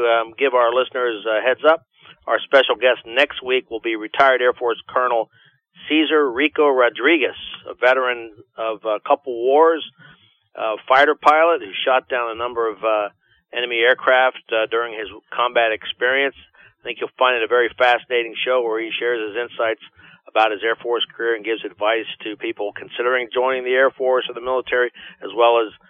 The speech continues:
advice to veterans who are leaving active duty, uh, you know, and making the transition from military to civilian life. So that'll be next week. Uh,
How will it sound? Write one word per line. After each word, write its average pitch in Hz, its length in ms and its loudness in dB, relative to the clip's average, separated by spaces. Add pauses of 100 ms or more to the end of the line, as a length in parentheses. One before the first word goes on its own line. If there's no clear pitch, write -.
advice 113 480 0
to - 80 -8
veterans 113 420 -2
who 107 100 -10
are 98 120 -10
leaving 107 320 -8
active 104 380 -8
duty, 107 420 -8 (640)
uh, 92 300 -10 (640)
you 113 80 -10
know, 98 160 -6
and 101 80 -10
making 113 240 -2
the 107 80 -8
transition 104 480 -6
from 98 240 -14
military 107 480 -6
to 95 140 -16 (100)
civilian 101 400 -8
life. 90 240 -10 (100)
So 98 220 -8 (560)
that'll 117 160 2
be 110 160 -6
next 123 320 -2
week. 95 240 -10 (560)
Uh, 110 160 -2